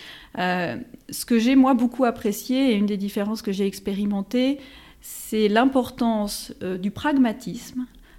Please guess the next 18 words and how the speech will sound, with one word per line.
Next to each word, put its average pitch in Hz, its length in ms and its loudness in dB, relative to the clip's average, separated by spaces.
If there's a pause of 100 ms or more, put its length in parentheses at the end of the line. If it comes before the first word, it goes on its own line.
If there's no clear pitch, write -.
(180)
euh, 214 160 -2
du 185 300 0
dialogue, 233 640 2 (340)
et 220 220 0
la 202 160 4
volonté, 254 1040 2
euh, 180 120 -4
de 190 140 -4
trouver, 214 720 -2
euh, 165 160 -6
des 180 140 -6
solutions, 214 760 -2
euh, 175 300 -2
communes, 247 720 4 (400)
euh, 180 260 -4
avec 240 240 0
les 220 180 -2
autorités. 202 520 -8